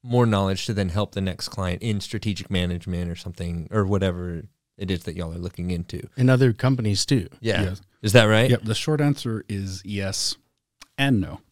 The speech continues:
Speaker 1: Okay.
Speaker 3: <laughs> Well, because it, uh,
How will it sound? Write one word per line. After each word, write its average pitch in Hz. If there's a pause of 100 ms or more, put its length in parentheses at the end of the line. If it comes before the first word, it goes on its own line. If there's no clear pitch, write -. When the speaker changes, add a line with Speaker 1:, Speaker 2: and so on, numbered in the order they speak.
(120)
Speaker 1:
Okay. 151 (160)
Speaker 3:
<laughs> 214
Well, 143
because 131 (600)
it, 117
uh, 104